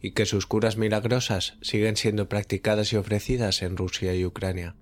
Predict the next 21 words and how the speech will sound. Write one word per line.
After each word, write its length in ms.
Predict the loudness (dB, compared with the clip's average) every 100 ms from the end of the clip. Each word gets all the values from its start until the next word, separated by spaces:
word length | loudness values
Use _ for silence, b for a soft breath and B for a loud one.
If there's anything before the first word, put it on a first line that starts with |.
| -20 -20 -12 -2
Algunos 600 | 0 2 2 2 2 0
afirman 480 | 0 0 2 2
haber 240 | 2 2 2
recibido 560 | 0 0 0 2 2
misteriosos 720 | 0 -2 0 0 2 2 0 -2
correos 520 | -2 0 2 2 2
electrónicos 760 | 0 -2 0 0 0 0 0
y 60 | 0
ofertas 500 | 0 0 0 -2 -2
relacionadas 800 | 0 0 0 -2 0 0 0 -2
con 160 | -2 -2
los 160 | -2
trabajos 400 | 0 0 0 -4
del 200 | -2 -2
doctor 360 | -2 -2 -4 -2
Hale 220 | -2 0 0
A. 100 | -2
Stan. 400 | -4 -4 -6 -10 -20 -20 -20 -20 -20 -4
Toda 220 | 0 2
investigación 680 | 2 0 0 0 0 -2 -4
efectuada 720 | -2 -4 -2 0 0 -2 -8